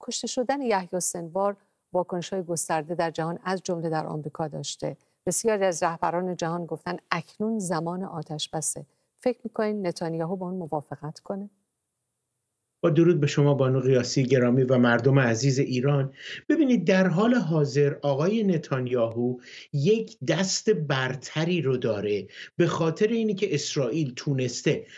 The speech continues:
Speaker 2: موفقیت‌های پیاپی نظامی رو به وجود بیاره، اما باید ببینیم که توانمندی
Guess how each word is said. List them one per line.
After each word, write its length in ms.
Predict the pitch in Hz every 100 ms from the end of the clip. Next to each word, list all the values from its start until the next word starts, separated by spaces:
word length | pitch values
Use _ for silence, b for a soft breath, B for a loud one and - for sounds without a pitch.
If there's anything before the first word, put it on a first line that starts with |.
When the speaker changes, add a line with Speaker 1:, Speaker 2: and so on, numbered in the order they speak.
| B
Speaker 2:
موفقیت‌های 1500 | 143 165 160 156 - 160 175 170 151 151 147 - 180 214 220
پیاپی 960 | 208 - 156 143 139 135 147 196 196 220
نظامی 720 | 185 151 131 139 127 170 214
رو 120 | 175
به 140 | 139 127
وجود 480 | 117 117 127 113
بیاره، 520 | 98 117 110 110 110 110 B B B
اما 300 | 240 285 302
باید 460 | 302 208 180 202 196
ببینیم 460 | 233 233 233 233 208
که 260 | 240 226 B B -
توانمندی 1120 | - 190 185 180 185 185 175 185 185 233 277